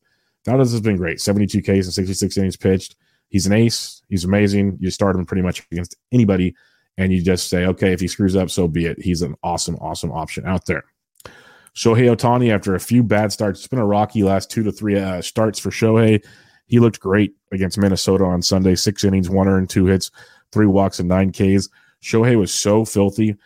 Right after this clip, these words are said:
Twenty-two whiffs and a thirty-nine percent C S W on ninety-nine pitches. He was making the Twins look foolish out there. It was quite, quite nice to see from Mister Shohei Ohtani. Pablo Lopez coming off a five earned run outing in his last time out. It's been a kind of a hiccup of a go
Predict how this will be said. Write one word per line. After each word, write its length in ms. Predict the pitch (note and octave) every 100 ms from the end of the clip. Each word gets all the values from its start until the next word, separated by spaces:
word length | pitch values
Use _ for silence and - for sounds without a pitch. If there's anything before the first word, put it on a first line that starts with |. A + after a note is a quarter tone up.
| _ _ -
Twenty-two 500 | A#2+ C3 C#3+ - A#2+
whiffs 300 | A2 A2 -
and 140 | G2
a 40 | F#2
thirty-nine 680 | - A2 A#2 A2 G2+ G2+
percent 400 | G2+ F#2+ G#2 F#2+
C 180 | - G2+
S 100 | F#2
W 340 | G2+ F#2 F#2
on 60 | F2
ninety-nine 380 | F2 F2+ F2+ E2
pitches. 400 | - E2+ E2 - _ _ _ _
He 160 | - A2+
was 160 | A2+ G2+
making 580 | G2+ G2+ G#2 G2+ G2 - _ _ F2+
the 280 | F#2+ F#2
Twins 480 | - - G2 F#2 F2+ -
look 260 | G2+ F#2+ -
foolish 500 | - A2+ F#2 E2 -
out 220 | F#2 F2
there. 220 | F2+ E2 E2 - _ _
It 60 | F2
was 100 | -
quite, 280 | F#2+ F2 -
quite 200 | _ F2+
nice 200 | F2 E2+
to 40 | -
see 200 | - F2
from 120 | F2+
Mister 160 | E2+ -
Shohei 400 | - E2 D2+ - -
Ohtani. 520 | E2+ F#2+ F#2 E2 - _ _ _ _ _ _ _ _ _ _ _
Pablo 240 | B2+ C#3
Lopez 500 | B2+ C#3 C3+ G#2+ F#2
coming 180 | - A2
off 120 | G#2
a 60 | F2+
five 300 | - G#2+ A2
earned 200 | A2 G2+
run 160 | G#2 G2
outing 260 | G2+ G#2
in 80 | F#2+
his 140 | F2
last 260 | F#2+ G2+ -
time 160 | G#2 G#2
out. 80 |
It's 80 | G2
been 120 | G2+
a 80 | F#2
kind 160 | - G#2
of 80 | F#2
a 60 |
hiccup 340 | F2+ A#2+ G#2+ -
of 100 | F#2
a 60 |
go 420 | F2 G2+ G2+ G2+